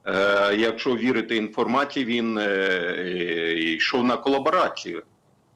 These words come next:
з російськими окупантами.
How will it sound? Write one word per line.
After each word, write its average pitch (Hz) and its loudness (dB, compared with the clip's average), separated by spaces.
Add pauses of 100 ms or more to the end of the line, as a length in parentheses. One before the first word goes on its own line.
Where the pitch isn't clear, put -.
(640)
з 98 -8
російськими 110 -2
окупантами. 95 -4